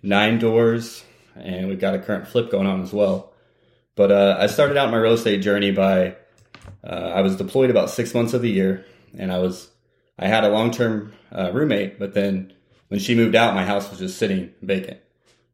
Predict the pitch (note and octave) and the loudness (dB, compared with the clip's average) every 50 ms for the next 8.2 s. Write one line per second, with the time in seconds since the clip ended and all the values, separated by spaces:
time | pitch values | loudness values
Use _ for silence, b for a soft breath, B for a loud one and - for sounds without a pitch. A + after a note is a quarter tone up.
0 | _ _ _ _ _ _ - - G2+ G2 G#2 B2 C3+ C3+ C3+ C3 B2+ B2+ B2+ C3 | _ _ _ _ _ _ 0 2 4 4 6 4 4 2 4 4 6 6 4 4
1 | C3 - C3 B2+ B2 A#2+ A#2+ A2 - G2 A#2 A2+ A2+ A2 - - A2+ A2 A2 G#2+ | 2 0 0 2 4 4 4 4 2 0 0 2 2 2 0 0 2 2 2 2
2 | A#2 G#2+ G#2+ G#2+ G#2 G#2 G2+ G2 G2 G2 G2 G2 - - G#2+ G2+ G2 G2 - - | 0 0 0 0 0 0 2 2 2 2 2 0 -2 -2 0 2 2 0 -2 -8
3 | - - - - _ _ _ _ - F#2+ F#2+ F#2+ F#2+ G2 F#2+ - A#2 G#2 G2 F#2 | -16 -20 -20 -20 _ _ _ _ -6 -6 -4 -4 -4 -6 -4 -2 0 0 0 0
4 | F2+ F#2+ G2 F#2+ F#2+ F#2 - - B B B B B B B B B B B B | -2 -2 -2 -2 -2 -4 -6 -8 B B B B B B B B B B B B
5 | B B B _ _ _ _ _ _ _ _ _ _ _ _ - - G#2+ G#2 G2+ | B B B _ _ _ _ _ _ _ _ _ _ _ _ -18 -10 -8 -6 -6
6 | G#2 F#2+ G2+ F#2+ - C3 C3 B2 - - b b b b b b b b b b | -2 -2 -2 2 2 2 0 0 -4 -12 b b b b b b b b b b
7 | b - A2 A2+ - B2 A2 G2 F#2+ G2 G#2 G2 F#2+ F#2 F#2 F2+ - A2 A#2+ A#2+ | b -4 -4 -2 2 2 2 2 2 2 2 2 2 0 0 -2 0 0 0 2
8 | G#2 F#2+ F#2+ F#2+ | 2 0 -2 -4